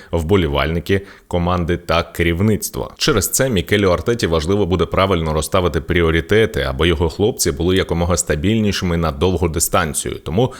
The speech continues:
в разі ставки саме на А П Л, можливо, ігри в Л Ч не будуть головною ціллю Арсеналу. Проте навіть в такому разі вигадати для Шахтаря навіть нічию буде вкрай важко. Прогнозую скоріше перемогу англійської команди.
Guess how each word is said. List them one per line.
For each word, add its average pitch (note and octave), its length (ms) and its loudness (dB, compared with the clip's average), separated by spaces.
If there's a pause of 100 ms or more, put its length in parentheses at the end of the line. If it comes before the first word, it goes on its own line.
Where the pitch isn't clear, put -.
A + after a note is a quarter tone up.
(160)
в E2 80 -2
разі G#2+ 320 2
ставки G2 460 0
саме F2 300 0
на E2+ 220 0
А E2 80 -2
П E2 340 4
Л, C#3+ 160 4
можливо, E2+ 440 0
ігри E2+ 300 0
в C#2+ 80 -4
Л D2+ 120 2
Ч A#2+ 200 -2
не G2+ 80 0
будуть F2 300 -2
головною F2 520 0
ціллю F#2 480 0
Арсеналу. F2+ 680 0 (100)
Проте G#2+ 420 2
навіть G2+ 300 0
в - 60 6
такому G2+ 500 2
разі F#2+ 300 2
вигадати E2 520 0
для D#2 220 0
Шахтаря D#2+ 540 0
навіть D#2 320 -2
нічию E2+ 460 -2
буде F2 220 0
вкрай D#2+ 360 0
важко. D2+ 580 -2
Прогнозую D#2+ 480 -2
скоріше D#2+ 400 -2
перемогу D#2+ 460 0
англійської D2 520 -4
команди. C#2+ 460 -6